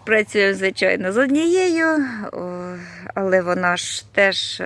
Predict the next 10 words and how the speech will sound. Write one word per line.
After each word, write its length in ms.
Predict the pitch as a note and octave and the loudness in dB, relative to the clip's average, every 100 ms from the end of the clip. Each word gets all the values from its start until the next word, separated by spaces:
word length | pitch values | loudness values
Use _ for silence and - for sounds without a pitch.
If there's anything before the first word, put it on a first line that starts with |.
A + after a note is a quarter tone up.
| F3 - | -8 -2
працює 460 | G3+ F#3+ - F3+ | 0 0 -4 -2
на 120 | G3 | -2
двох 240 | A3 A#3 A#3+ | -2 -4 -2
роботах. 580 | B3 A#3+ C4+ B3+ G3+ G3+ G3 - - - | 0 0 0 -2 -4 -6 -10 -12 -16 -14
Бідна 460 | - F#3+ F#3 F3+ | -6 -4 -2 0
жіночка, 520 | F#3 A#3+ A3 F#3+ - F3+ | 2 2 2 -2 -4 -2
яка, 420 | F3 - F3+ - G#3+ - - - - - - - - | -2 -2 -2 -2 -6 -14 -14 -14 -14 -16 -18 -18 -16
м, 760 | - - F#3+ F#3 F3 F3 F3 D#3+ D3+ - F3 | -10 -4 -2 0 -2 -4 -6 -10 -12 -10 -2
це 120 | G3+ | 0
переселенка. 1080 | - F#3 F#3 F3+ F#3 A#3+ B3 - A#3 A3+ A3 | 2 0 0 -2 2 2 2 0 0 0 -4